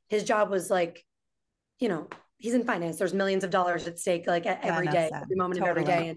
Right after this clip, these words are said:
Speaker 1: And, um, it was just a lot, but he was really good at it. His brain is very, like, mathematical science. My brain is more creative, like I said, and I was doing singing, which was fun, and I loved it. But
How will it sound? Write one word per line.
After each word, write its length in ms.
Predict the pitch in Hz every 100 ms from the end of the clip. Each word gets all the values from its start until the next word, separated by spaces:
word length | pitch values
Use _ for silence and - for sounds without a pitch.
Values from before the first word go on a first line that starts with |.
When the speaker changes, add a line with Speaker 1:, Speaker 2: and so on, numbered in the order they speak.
| - _ _ _ _ -
Speaker 1:
And, 80 |
um, 400 | 180 175 170 156 135 _ _ _ _ _ - -
it 80 |
was 100 | 220
just 120 | 185 185
a 60 |
lot, 360 | 175 185 170 - _ - - _ _ _
but 160 | 214 208
he 120 | 220
was 120 | 220
really 140 | 220 196
good 160 | 202
at 120 | 180
it. 100 | 175
His 140 | 180 170
brain 240 | 190 180
is 120 | 175 156
very, 240 | 175 170
like, 200 | 170 170
mathematical 640 | 180 170 175 165 165 175 165
science. 640 | 180 165 156 165 - - _ _ - _ -
My 340 | 185 185 196
brain 300 | 190 185 180
is 200 | 175 175
more 260 | 180 170 170
creative, 380 | 202 175 175 175
like 140 | 170
I 80 | 175
said, 360 | 180 165 170 - _ _ -
and 120 | 196
I 80 | 180
was 100 | 170
doing 240 | 170 190 190
singing, 640 | 202 180 175 170 180 185 - _ _ -
which 120 | 220
was 160 | 240 240
fun, 440 | 240 208 202 220
and 200 | 240 202
I 60 | 190
loved 340 | 185 190 180
it. 220 | 185 180
But 280 | 190 180 -